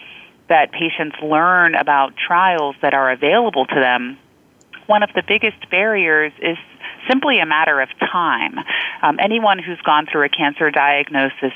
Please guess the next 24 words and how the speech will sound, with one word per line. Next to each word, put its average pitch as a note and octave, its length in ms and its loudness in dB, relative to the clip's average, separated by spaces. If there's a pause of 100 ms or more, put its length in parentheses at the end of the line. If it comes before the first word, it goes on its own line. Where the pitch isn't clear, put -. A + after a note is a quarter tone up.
knows D#3 580 4
that C#3+ 100 -4
the C#3+ 100 -2
time A3 300 -2
of F#3 120 -4
diagnosis C#3+ 720 0
is C#3 100 -2
often C#3+ 380 0
an C#3 120 -2
incredibly D#3+ 600 -2
hectic C#3+ 540 -4
and C#3 120 -2
overwhelming C3 720 0
time, A2 520 0 (440)
and C#3+ 460 0 (240)
it's D#3 180 -2 (420)
difficult D3+ 720 2 (580)
to D#3 440 2
make E3+ 360 0 (140)
room D#3 600 0 (280)
for D#3+ 220 4
anything F3 500 -2
that D3+ 220 0
isn't D#3+ 400 -2